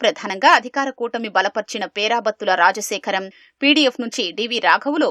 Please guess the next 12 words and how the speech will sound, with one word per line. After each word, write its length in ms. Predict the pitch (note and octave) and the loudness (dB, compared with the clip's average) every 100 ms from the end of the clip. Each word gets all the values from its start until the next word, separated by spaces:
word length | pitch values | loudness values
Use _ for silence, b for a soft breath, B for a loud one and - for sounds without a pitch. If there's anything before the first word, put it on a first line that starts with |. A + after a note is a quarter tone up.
| - | 0
బరిలో 240 | G#3 G#3+ E3 | 0 0 0
ఉన్నారు. 240 | E3+ - - b b A#3+ | 0 0 -2 b b -2
మొత్తం 260 | C4+ F4 B3 | 2 2 2
మూడు 160 | C4 D4+ | -2 -2
లక్షల 280 | C4+ - A#3+ A#3 | -6 0 2 4
పద్నాలుగు 400 | G3+ G#3+ G#3+ G#3+ G3+ | 2 0 -2 -2 0
వేల 120 | G#3 A3+ A3 | 2 2 0
తొమ్మిది 240 | G#3 A3 G#3+ | -4 -4 -4
వందల 180 | G3+ G3+ F#3+ | 2 2 4
ఎనభై 260 | G3+ G#3 A#3 G#3+ | 0 -4 -2 0
నాలుగు 240 | G#3 G3+ F#3+ | 0 -2 -6
మంది 160 | F3 | -6